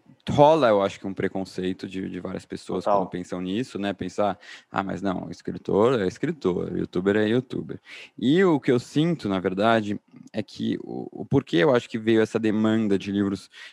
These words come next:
Speaker 1: ah, né, escritos por, aí nem só youtubers, mas, ah, produtores de conteúdo digitais,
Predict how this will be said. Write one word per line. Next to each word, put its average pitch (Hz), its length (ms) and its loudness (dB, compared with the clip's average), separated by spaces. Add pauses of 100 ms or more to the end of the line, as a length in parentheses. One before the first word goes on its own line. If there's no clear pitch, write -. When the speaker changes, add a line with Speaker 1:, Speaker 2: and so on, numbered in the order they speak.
(120)
Speaker 1:
ah, 101 540 2
né, 95 140 0
escritos - 340 -6
por, 98 220 -2 (520)
aí 143 100 2
nem 151 200 2
só 131 160 2
youtubers, 113 580 2
mas, 107 400 0 (300)
ah, 104 640 4
produtores 104 420 0
de - 80 -18
conteúdo 98 420 -4
digitais, 107 680 -2